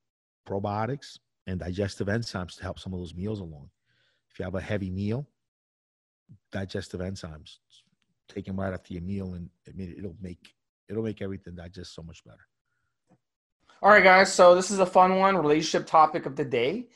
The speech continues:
Speaker 2: So let's talk about this one. This is one we've all experienced. So let's, let's get into it.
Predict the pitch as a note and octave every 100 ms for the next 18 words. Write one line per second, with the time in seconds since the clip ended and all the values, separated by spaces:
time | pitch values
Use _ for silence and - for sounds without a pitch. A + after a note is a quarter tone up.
0 | _ _ _ - C#3+ D#3+ D3 D3 C3+ C#3+
1 | - C#3 C3+ C3+ _ _ _ _ _ D3
2 | E3+ F#3+ F#3 E3+ D#3 D#3+ D#3 D#3 - D3+
3 | D3 E3+ B3 - - - - _ _ -
4 | C#3+ C#3+ - C3+ D3 - C#3+ C#3 C3+ C3+
5 | D3 E3+